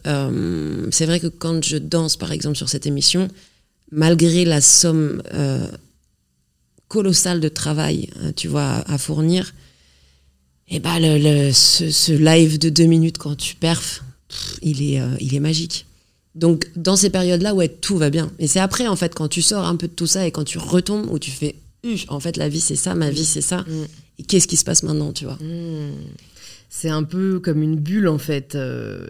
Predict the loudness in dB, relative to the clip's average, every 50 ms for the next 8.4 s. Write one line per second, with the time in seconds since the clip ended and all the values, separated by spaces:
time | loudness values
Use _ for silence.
0 | -14 -10 -10 -8 -8 -6 -4 -4 -2 -2 -2 -2 -2 -4 -4 -4 -4 -4 -4 -4
1 | -6 -8 -6 -6 -6 -4 -4 -2 0 2 2 2 4 4 4 2 2 0 0 -2
2 | -2 -4 -4 -6 -6 -6 -6 -6 -4 -4 -4 -2 -2 -2 -2 -2 -4 -6 -8 -6
3 | -4 -2 0 0 0 0 -2 -4 -6 -8 -10 -6 -2 -2 -2 0 0 0 0 0
4 | 0 -2 -2 -2 0 2 2 0 0 -2 -4 -4 -2 -2 0 2 2 0 0 -2
5 | -2 0 0 0 0 -2 -4 -4 -4 -4 -4 -6 -6 -6 -6 -4 -4 -2 -2 -4
6 | -4 -2 -2 -2 -2 -2 0 0 2 2 2 2 0 -2 -4 -6 -6 -6 -6 -6
7 | -6 -6 -6 -4 -4 -4 -4 -4 -8 -8 -8 -6 -4 -2 -2 -4 -4 -2 -2 -2
8 | 0 -2 -2 -6 -10 -12 -14